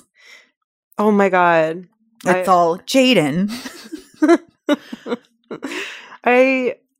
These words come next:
Speaker 1: yeah, I've always just assumed they're, like, Swedish words. Well, actually, I thought that they were, like, made up Swedish words. But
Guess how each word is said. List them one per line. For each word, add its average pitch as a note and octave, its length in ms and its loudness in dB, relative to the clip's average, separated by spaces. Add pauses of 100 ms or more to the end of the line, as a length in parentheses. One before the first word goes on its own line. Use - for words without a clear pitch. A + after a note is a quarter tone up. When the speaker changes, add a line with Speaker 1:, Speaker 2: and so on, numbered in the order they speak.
(100)
Speaker 1:
yeah, A3+ 360 0
I've G3+ 180 0
always A#3 420 2
just - 280 -6
assumed F3+ 440 -4
they're, D#3+ 220 -4
like, D#3+ 240 -10
Swedish E3+ 460 -8
words. E3+ 560 -8 (380)
Well, A3 380 0
actually, A3 360 0
I F#3 100 2
thought F#3 240 -2
that F3 140 -10
they E3 120 -4
were, E3+ 160 -6
like, - 380 -12 (460)
made F3+ 360 -6
up - 240 -10
Swedish - 480 -14
words. - 540 -16 (960)
But E3 260 -16